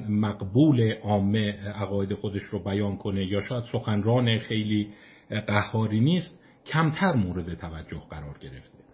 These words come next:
و خیلی از افراد، در واقع، کمتر با او آشنا هستند.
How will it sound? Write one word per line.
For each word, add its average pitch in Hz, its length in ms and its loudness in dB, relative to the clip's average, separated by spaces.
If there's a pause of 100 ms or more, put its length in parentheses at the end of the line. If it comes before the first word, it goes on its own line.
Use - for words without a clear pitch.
(360)
و 117 80 2
خیلی 139 380 2
از 98 440 -2
افراد، 104 600 0
در 113 140 2
واقع، 98 320 0
کمتر 113 500 2
با 104 140 0
او 92 300 -6 (220)
آشنا 87 360 -2
هستند. - 340 -16